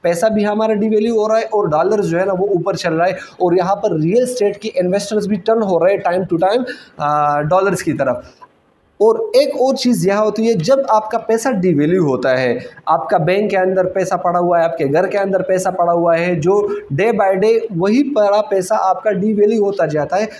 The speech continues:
So, लोग उसको real estate में invest करते थे, लेकिन real estate के अंदर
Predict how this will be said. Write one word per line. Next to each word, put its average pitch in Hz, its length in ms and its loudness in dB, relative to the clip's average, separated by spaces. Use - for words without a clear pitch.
So, 240 160 0
लोग 233 220 4
उसको 226 340 -4
real 220 220 2
estate 214 300 -2
में 196 120 -2
invest 160 340 -2
करते 127 360 -4
थे, 120 40 -8
लेकिन 180 320 2
real 147 320 2
estate 208 580 -2
के 214 80 -2
अंदर 190 480 0